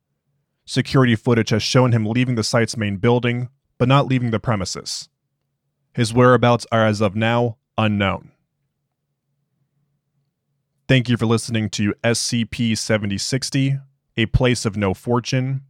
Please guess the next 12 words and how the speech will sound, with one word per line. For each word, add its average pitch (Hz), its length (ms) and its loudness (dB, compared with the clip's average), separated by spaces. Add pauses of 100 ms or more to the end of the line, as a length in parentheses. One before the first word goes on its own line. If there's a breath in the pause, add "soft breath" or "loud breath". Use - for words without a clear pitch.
(140)
by 104 140 0
Fluffy 117 420 -2
Dog 107 420 0
zero 101 300 -2
zero. 117 540 -2 (840)
If 117 160 -2
you 117 140 4
enjoyed 110 340 0
this 110 180 -6
S 117 160 -2
C 110 180 -4
P, 143 320 -2